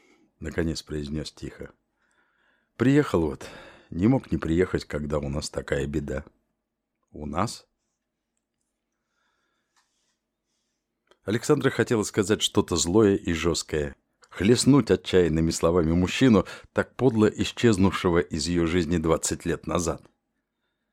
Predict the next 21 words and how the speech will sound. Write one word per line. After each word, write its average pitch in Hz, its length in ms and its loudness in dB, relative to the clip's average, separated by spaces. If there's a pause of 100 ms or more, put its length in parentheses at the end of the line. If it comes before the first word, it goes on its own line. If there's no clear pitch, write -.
(140)
Это 104 200 -4
ещё 110 240 0
не 110 100 4
отболело 107 540 2
в 78 80 -4
её 90 180 4
душе, 80 480 -2 (140)
давило, 87 680 0 (120)
требовало 92 560 0
выхода. 80 520 -4 (1300)
Но 120 220 2
сдержалась. 95 800 -2 (960)
Ради 123 240 0
Маши, 104 440 -2 (260)
которой 95 500 0
нужна 78 340 -6
помощь. 67 500 -12 (720)
Любая 92 580 -2 (100)
от - 160 -10
любого, 95 540 -2 (400)
даже 101 540 0